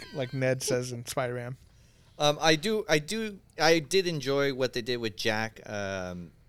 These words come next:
Speaker 2: Kate Bishop's, uh, stepdad.
Speaker 1: Ooh, the swordsman?
Speaker 2: The sword, yeah, the swordsman.
Speaker 1: I like that too.
Speaker 2: That, that was cool. I, I, I
Speaker 1: And
Speaker 2: knew
Speaker 1: the larpers?
Speaker 2: Yeah.
Speaker 1: The
Speaker 2: <laughs> The Lar-,
Speaker 1: larpers
Speaker 2: the
Speaker 1: were fun.
Speaker 2: larpers were funny. Um, that, that
Speaker 1: At
Speaker 2: was
Speaker 1: the end, when he's like,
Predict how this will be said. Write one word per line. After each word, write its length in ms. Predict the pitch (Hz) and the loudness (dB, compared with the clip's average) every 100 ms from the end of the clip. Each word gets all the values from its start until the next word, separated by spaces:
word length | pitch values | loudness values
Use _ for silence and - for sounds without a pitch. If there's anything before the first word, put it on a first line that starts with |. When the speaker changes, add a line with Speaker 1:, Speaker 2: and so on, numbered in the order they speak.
| - _ _ _ | -20 _ _ _
Speaker 2:
Kate 220 | - 104 | -6 -6
Bishop's, 420 | 110 104 104 - 101 | -6 -8 -8 -8 -8
uh, 140 | 90 | -8
stepdad. 560 | - - 107 156 135 123 | -8 -6 -2 0 2 0
Speaker 1:
Ooh, 20 | |
the 40 | |
swordsman? 560 | 117 135 135 143 147 165 123 | 0 0 0 -2 -6 -6 -8
Speaker 2:
The 80 | |
sword, 320 | - 120 117 135 | -4 -2 0 0
yeah, 220 | 113 98 | 0 0
the 100 | 101 | -6
swordsman. 400 | - 104 104 165 | -4 -4 2 8
Speaker 1:
I 40 | |
like 140 | 151 147 | 8 6
that 140 | 135 | 2
too. 200 | 135 127 - | -2 -8 0
Speaker 2:
That, 120 | 160 170 | 2 4
that 100 | 202 | 2
was 160 | 180 | 0
cool. 300 | - 113 107 - - _ - | -2 -2 -2 -8 -20 _ 0
I, 140 | 147 | 2
I, 140 | 143 170 | 4 2
I 180 | 131 156 | 2 -2
Speaker 1:
And 100 | 165 | 2
Speaker 2:
knew 120 | 196 147 | 4 6
Speaker 1:
the 40 | |
larpers? 680 | 143 151 165 165 165 - - - _ _ | 10 10 10 8 8 0 -4 -14 _ _
Speaker 2:
Yeah. 240 | 143 143 113 | 2 4 2
Speaker 1:
The 60 | - - | -4 -20
Speaker 2:
<laughs> 140 | - | -10
The 60 | 160 | 2
Lar-, 180 | 135 135 | 4 4
Speaker 1:
larpers 220 | 135 131 | 2 6
Speaker 2:
the 60 | |
Speaker 1:
were 60 | 294 | 6
fun. 140 | 311 135 | 8 6
Speaker 2:
larpers 180 | 190 | 4
were 100 | 190 | 0
funny. 380 | - 131 131 170 - - - 147 | -2 -2 -2 -4 -10 -20 -12 0
Um, 360 | 131 127 127 | 2 2 0
that, 260 | 151 170 160 | 0 0 4
that 120 | 165 | 4
Speaker 1:
At 40 | |
Speaker 2:
was 100 | 160 247 | 6 8
Speaker 1:
the 60 | |
end, 100 | 185 | 8
when 60 | 185 | 10
he's 160 | 180 165 | 8 8
like, 240 | 147 - | 4 2